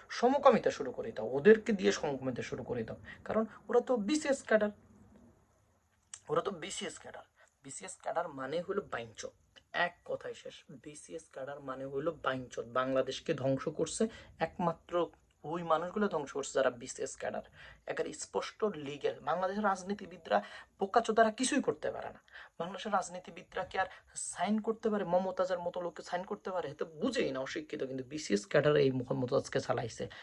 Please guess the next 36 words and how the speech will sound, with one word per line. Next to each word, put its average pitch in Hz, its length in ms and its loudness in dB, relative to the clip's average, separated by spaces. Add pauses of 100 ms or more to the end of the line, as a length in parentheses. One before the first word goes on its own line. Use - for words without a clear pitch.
(160)
বিসিএস 156 420 -6
ক্যাডারে 147 520 2 (320)
হইয়া 170 280 2 (220)
ওই 151 200 4
আইনজীবীতে 143 680 -2
পরিণত 127 480 -2
হয়, 113 200 0 (240)
আইনজীবীতে 135 640 -4
পাশ - 280 0
করে, 127 240 -2
এই 131 160 -4
করে, 123 240 -4
সেই 139 240 -2
করে। 123 280 -2
তারপর 135 280 -2
বিসিএস 135 380 -6
ক্যাডার 131 260 -2 (100)
কীভাবে 147 340 4
হাউস 127 440 4
হাউস 131 400 -4
বালটাল 127 600 2
পরীক্ষা - 340 -2
টরীক্ষা 135 300 -2
দিয়ে 135 200 0
বিসিএস 123 400 -4
ক্যাডার 123 240 -4
হয়? 117 100 0 (320)
আইনের 127 340 0
কিছু - 220 -6
জানে 127 240 2
না, 120 140 -8 (140)
লর 127 280 8
কিছু 127 240 -8
জানে 127 240 0
না, 120 180 -4 (280)
তারপরে, - 400 0